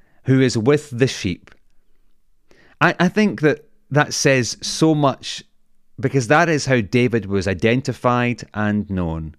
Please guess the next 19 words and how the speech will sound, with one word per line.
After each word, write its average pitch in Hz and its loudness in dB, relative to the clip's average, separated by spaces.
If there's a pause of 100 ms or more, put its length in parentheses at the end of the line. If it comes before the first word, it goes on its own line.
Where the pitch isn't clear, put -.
(500)
There's 143 2
David, 107 0
yeah, 101 2
David's 117 -2
the 104 0
one 92 -2
with 87 -8
the 95 -6
sheep. - -12 (800)
And 151 2
what 208 4
we 220 4
have 160 2
here, 143 2
in 120 -2
essence, 135 -2
is 107 -6 (400)
that 110 -8
Jesse's 170 0